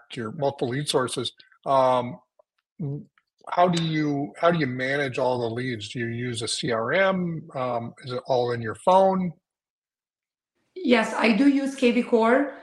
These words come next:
Speaker 2: and I, I love K V Core. I, I was told, you know, a couple other different, you know, C R Ms, but I'm very happy with K V Core. I learned that from the beginning, and I'm, like, an old-fashioned. If I know something,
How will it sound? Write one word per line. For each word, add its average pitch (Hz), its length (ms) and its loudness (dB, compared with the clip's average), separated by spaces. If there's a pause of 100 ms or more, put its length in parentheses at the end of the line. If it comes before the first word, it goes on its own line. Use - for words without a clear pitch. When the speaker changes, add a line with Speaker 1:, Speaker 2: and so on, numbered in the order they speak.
(220)
Speaker 2:
and 226 380 2 (120)
I, 220 160 2 (220)
I 247 40 4
love 226 280 0
K 208 140 0
V 202 120 -2
Core. 214 480 0 (220)
I, 247 380 0 (340)
I 233 160 0
was 277 260 -4
told, 240 540 2
you 233 100 -4
know, 220 220 -2
a - 40 -8
couple 208 340 -2
other 202 220 0
different, 190 600 -4 (300)
you 202 120 -6
know, 185 300 -4 (260)
C - 160 -6
R 208 280 4
Ms, 233 280 -4
but 202 300 -2 (260)
I'm 233 180 4
very 226 200 4
happy 214 260 0
with 196 240 -2
K 196 120 0
V 185 160 -2
Core. 220 580 -2 (300)
I 240 220 2
learned 240 260 2
that 226 200 -4
from 226 160 0
the 214 100 -2
beginning, 226 600 -4 (280)
and 214 360 0 (140)
I'm, 262 220 4
like, 233 180 2
an 214 120 -2
old-fashioned. 208 640 -2
If 190 140 -4
I 202 100 2
know 208 160 -2
something, 202 560 -4